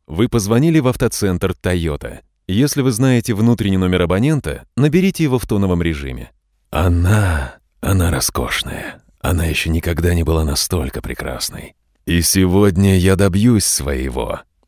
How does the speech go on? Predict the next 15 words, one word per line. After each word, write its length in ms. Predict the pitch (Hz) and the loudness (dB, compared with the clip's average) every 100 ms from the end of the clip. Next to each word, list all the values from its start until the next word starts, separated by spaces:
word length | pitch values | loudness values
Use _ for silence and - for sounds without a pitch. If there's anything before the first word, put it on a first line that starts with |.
| _ - | _ -4
Представляем 680 | 95 - 101 101 110 110 104 | -4 -2 -2 2 4 2 2
вашему 360 | 98 - 92 | 2 2 -2
вниманию 520 | 90 101 113 127 123 | 2 2 2 2 4
новый 380 | 120 120 139 143 | 4 4 4 2
сервис. 580 | 131 156 120 71 - - _ - | 2 0 0 -2 -8 -10 _ -4
И 80 | 110 | 0
если 320 | 160 180 165 | 2 2 2
вы 100 | 156 | 2
расскажете 560 | 147 - 175 139 135 123 | 0 0 -2 0 0 2
о 40 | |
нас 200 | 131 127 | 2 0
своим 320 | - 107 107 | 0 0 2
друзьям 420 | 101 95 104 104 | 0 0 2 2
в 40 | 95 | 0
соцсетях, 720 | 104 92 - 101 160 123 - | -2 -2 -4 0 0 0 -8